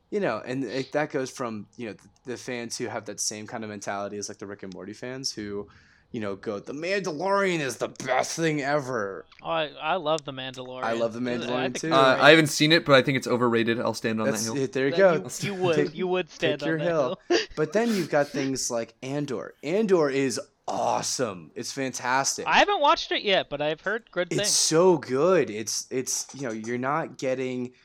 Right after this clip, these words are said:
Speaker 1: random cameos to try and sedate the, you know, the,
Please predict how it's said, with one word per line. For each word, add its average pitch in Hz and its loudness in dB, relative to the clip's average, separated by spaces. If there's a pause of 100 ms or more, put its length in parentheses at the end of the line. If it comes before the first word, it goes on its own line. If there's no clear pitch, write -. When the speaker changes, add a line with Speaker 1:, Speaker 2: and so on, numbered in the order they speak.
(520)
Speaker 1:
random 123 -2
cameos 113 -6
to - -12
try 110 -8
and 107 -8
sedate 113 -6
the, 104 -12 (160)
you 110 -8
know, 101 -8
the, 98 -12